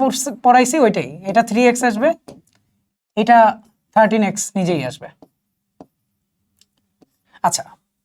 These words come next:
so এটার আনসার কত হবে? অনেকে হয়তো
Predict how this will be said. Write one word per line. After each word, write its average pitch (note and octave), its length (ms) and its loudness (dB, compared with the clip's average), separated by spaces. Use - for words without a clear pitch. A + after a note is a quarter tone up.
so D4 100 4
এটার C#4 200 4
আনসার C#4+ 240 2
কত C#4 100 4
হবে? B3+ 180 4
অনেকে C#4 220 6
হয়তো D#4+ 160 4